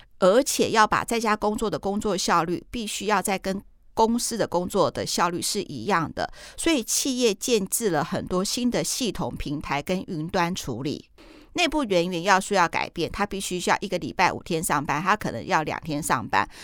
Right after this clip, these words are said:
甚至有些积极的药厂还属于有点像防空演习一样，他会突然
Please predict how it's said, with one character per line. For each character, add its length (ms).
甚 180
至 120
有 120
些 180
积 240
极 140
的 120
药 200
厂 180
还 240
属 220
于 60
有 120
点 140
像 180
防 240
空 360
演 200
习 220
一 200
样， 140
他 140
会 120
突 280
然 200